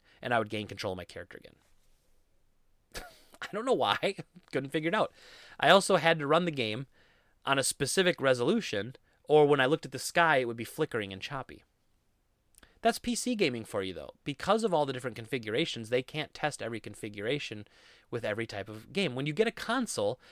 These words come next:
when they make that game for that console, they know exactly what they have in there. And they're able to make the experience to that. Even if the experience isn't as nice or as sharp as a P C, that's kind of the benefit to consoles and always has been,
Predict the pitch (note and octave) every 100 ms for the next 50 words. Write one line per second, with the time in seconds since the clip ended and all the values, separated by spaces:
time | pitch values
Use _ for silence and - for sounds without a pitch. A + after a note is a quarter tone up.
0 | - - - D3 G3+ G3 G#3+ F#3+ D3+ D3
1 | D3 C#3 B2 - E3 C3 A#2 A2 G2+ B2+
2 | D3 - D3+ B2+ B2 G#2+ G2 F#2+ C2 -
3 | - _ _ _ A#2+ B2+ B2+ B2+ B2 B2+
4 | - C3 - - - B2+ A#2 A2 - -
5 | - _ _ _ _ _ _ - C4+ F#3
6 | G#2+ - A#3+ C4+ C4 A#3 G#3 - F3+ F3+
7 | E3 D#3 C3+ A2+ C3 D3+ C#3+ A#2 G#2+ -
8 | D3+ C#3 A#2 G#2+ - A2 - G3+ F#3 A#2
9 | - - - - D#3 D#3 - E3 E3 C3
10 | B2+ A2 A#2+ C3+ C#3 A#2+ - B2 G3 G#3
11 | C3 A#2 A#2+ A2+ - E3 D3 A#2+ -